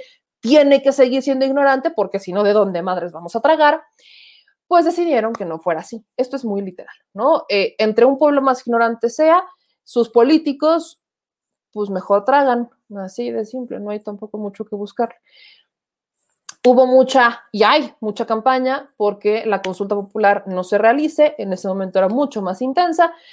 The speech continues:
entonces, bueno, el resultado es este, el gobierno federal no va a sacrificar, eh, la forma en la que ha estado buscando distribuir el presupuesto,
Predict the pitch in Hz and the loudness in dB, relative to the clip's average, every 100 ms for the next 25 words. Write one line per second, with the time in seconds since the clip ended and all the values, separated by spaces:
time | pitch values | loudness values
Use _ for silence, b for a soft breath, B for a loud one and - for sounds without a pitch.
0 | B 226 226 240 240 262 214 - 175 _ | B -8 2 2 4 0 0 -8 -10 _
1 | b b 208 220 220 233 233 226 226 208 | b b 0 2 0 2 2 4 2 0
2 | 202 269 269 277 196 202 202 190 175 180 | 2 2 2 -2 0 -2 -2 0 2 0
3 | - 214 233 208 202 - 190 180 170 175 | 0 0 2 4 2 0 -8 -8 -12 -12
4 | 180 180 180 185 - 185 180 175 175 175 | -8 -2 -2 -2 -8 -8 -6 -6 -6 -8
5 | 175 208 202 190 180 190 190 196 196 180 | 0 0 2 -2 -2 0 0 0 -2 -4
6 | - 196 196 190 - 180 202 202 196 190 | -2 -2 -2 -4 -4 -2 2 2 0 -6
7 | 214 214 247 262 | -4 0 2 0